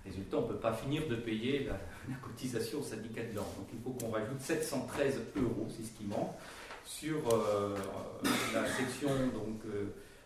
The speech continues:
de fonctionnement en dépenses, à, à l'article six cent cinquante-huit, charges diverses de gestion courante. Et pour, euh, prendre ces sept cent treize euros, enfin, pour créditer ces sept cent treize euros, je propose qu'on les prenne sur l'article six cent cinq,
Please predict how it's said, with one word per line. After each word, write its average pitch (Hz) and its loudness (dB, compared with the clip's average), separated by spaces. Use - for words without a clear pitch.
de 113 2
fonctionnement 127 2
en 127 2
dépenses, 127 2
à, 110 -4
à 117 0
l'article 120 0
six - -4
cent 143 2
cinquante-huit, 120 -4
charges - 4
diverses 120 -2
de 101 -6
gestion 104 -8
courante. - 0
Et 117 -2
pour, 123 0
euh, 101 0
prendre 127 0
ces 104 -8
sept 110 -6
cent 113 -4
treize 104 -2
euros, 107 -4
enfin, - -8
pour - -12
créditer 113 -4
ces 123 -2
sept 110 -4
cent 113 -6
treize 107 -4
euros, 104 0
je - -4
propose 135 -4
qu'on 113 -6
les 101 -4
prenne 131 -2
sur 117 -4
l'article 113 0
six 127 -6
cent 117 -2
cinq, 151 0